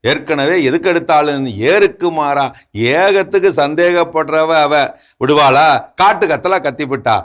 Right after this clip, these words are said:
"அட கூறுகட்ட மனுஷா, யாரோட நீட்ட தலை முடியாது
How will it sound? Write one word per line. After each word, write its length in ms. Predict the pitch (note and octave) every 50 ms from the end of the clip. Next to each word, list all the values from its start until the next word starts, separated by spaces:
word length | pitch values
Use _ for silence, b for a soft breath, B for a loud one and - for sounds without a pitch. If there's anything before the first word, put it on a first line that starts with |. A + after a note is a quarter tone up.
| B B B
"அட 240 | B2+ C#3 C#3+ C#3 C#3
கூறுகட்ட 520 | C#3 D3+ F3 F3+ F3+ F3+ E3+ - E3+ E3
மனுஷா, 520 | D#3 D#3+ D#3+ D#3 - D#3 D3+ D3 C#3+ D3 - _ _ _ _ _ _
யாரோட 640 | - G2+ G#2 A2 B2+ D3 E3+ F#3 F#3 F3+ F#3+ F#3+ G3+
நீட்ட 320 | F#3 F3 F#3 F#3 F3+ F#3+
தலை 240 | E3+ - E3 E3+ E3+
முடியாது 840 | E3+ E3+ E3 E3 E3 E3 D#3 D#3 C#3+ D3 D#3 D#3+ D#3 D3 - _